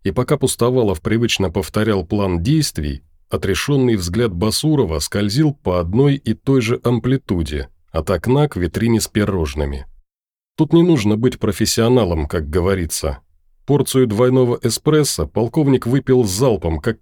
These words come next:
коньяк, затем выкурил две сигареты, после чего начались забеги в туалет. Пустовалов раньше не замечал, чтобы у Басурова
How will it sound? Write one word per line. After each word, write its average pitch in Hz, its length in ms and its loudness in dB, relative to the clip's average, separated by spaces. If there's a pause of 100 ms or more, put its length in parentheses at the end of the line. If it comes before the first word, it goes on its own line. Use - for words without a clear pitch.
коньяк, 107 640 0 (260)
затем 98 400 0
выкурил 123 400 2
две 95 180 0
сигареты, 107 760 0 (340)
после 127 300 0
чего 120 340 2
начались 113 560 2
забеги 95 560 -2
в 87 120 -6
туалет. 87 640 -2 (560)
Пустовалов 139 640 2
раньше 131 320 2
не 131 80 6
замечал, 110 720 0
чтобы 90 360 -4
у 98 100 -8
Басурова 90 720 0